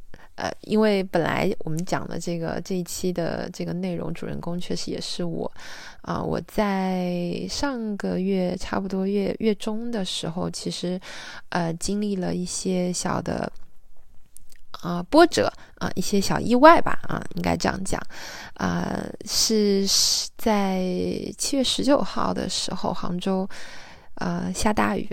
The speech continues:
可能江浙沪的小伙伴能了解到，就是我们这个雨量实在是太大了。然后那天，那天就是，呃，雨量特别大，大暴雨。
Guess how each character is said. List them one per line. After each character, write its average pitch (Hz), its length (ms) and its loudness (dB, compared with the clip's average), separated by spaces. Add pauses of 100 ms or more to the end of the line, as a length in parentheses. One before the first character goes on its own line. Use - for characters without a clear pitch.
(100)
可 - 140 2
能 165 120 2
江 214 160 2
浙 233 160 6
沪 233 140 4
的 180 120 6
小 180 180 -2
伙 175 120 -2
伴 - 260 0
能 - 200 -4
了 170 160 -2
解 - 160 -4
到， - 220 -2
就 185 140 -4
是 180 160 -2
我 170 160 0
们 156 240 -4
这 180 140 -2
个 170 120 2
雨 165 120 -2
量 175 240 0
实 - 140 -6
在 175 160 2
是 165 120 0
太 - 300 2
大 - 260 4
了。 - 140 2
然 - 100 -2
后 175 80 0
那 226 200 0
天， 214 520 0 (720)
那 240 200 4
天 196 220 2
就 196 100 -2
是， 185 240 0 (600)
呃， 170 320 0 (100)
雨 165 100 -4
量 196 160 4
特 262 200 4
别 - 180 2
大， - 240 -4 (140)
大 190 120 2
暴 175 300 2
雨。 - 140 -4